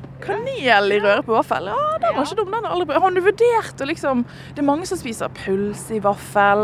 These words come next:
Speaker 1: eller mer sånn salte vafler.
Speaker 2: Ja, nei, jeg har spist, eh, et par ganger kanskje vaffel med vanlig gulost. Det, det var også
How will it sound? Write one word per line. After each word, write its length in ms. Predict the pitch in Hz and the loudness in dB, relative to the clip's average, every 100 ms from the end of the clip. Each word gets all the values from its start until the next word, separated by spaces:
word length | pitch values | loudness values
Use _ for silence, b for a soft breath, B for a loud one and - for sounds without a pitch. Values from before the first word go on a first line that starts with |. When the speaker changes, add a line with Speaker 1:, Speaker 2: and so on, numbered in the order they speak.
| 190 | 2
Speaker 1:
eller 320 | 190 175 185 B B B - | 4 4 2 B B B -4
mer 180 | 330 330 | -2 0
sånn 100 | 262 | -2
salte 680 | - - 202 190 - - 349 | -6 -2 -2 -2 -6 -2 -2
vafler. 340 | 214 196 254 - - | 0 -2 -4 -6 -12
Speaker 2:
Ja, 180 | 294 311 392 B B B B - | -8 -8 -8 B B B B -6
nei, 300 | 254 285 359 | -2 2 2
jeg 240 | - 262 - - | 2 0 0 -4
har 320 | - 330 359 | -4 -2 0
spist, 880 | - - - 339 349 - - - - | -2 -8 -4 0 0 -2 -8 -10 -4
eh, 580 | 302 311 311 294 - 269 | 0 2 0 -2 -4 -6
et 100 | - | -4
par 160 | 349 302 | -2 0
ganger 420 | 277 285 240 240 | 0 -2 -2 -4
kanskje 360 | 240 285 220 240 | -4 -4 -4 -4
vaffel 400 | 214 - - 233 | -4 -6 -4 -2
med 480 | 240 247 233 233 233 | -2 -2 -2 -2 -2
vanlig 300 | 240 196 190 | -2 -2 -4
gulost. 800 | 233 190 151 539 - - - - - - | -4 -4 0 0 -2 -10 -12 -14 -14 -4
Det, 140 | 269 269 285 262 | 0 2 0 2
det 140 | 262 | 0
var 260 | 277 453 453 | 0 0 0
også 320 | - - 220 | -2 -2 0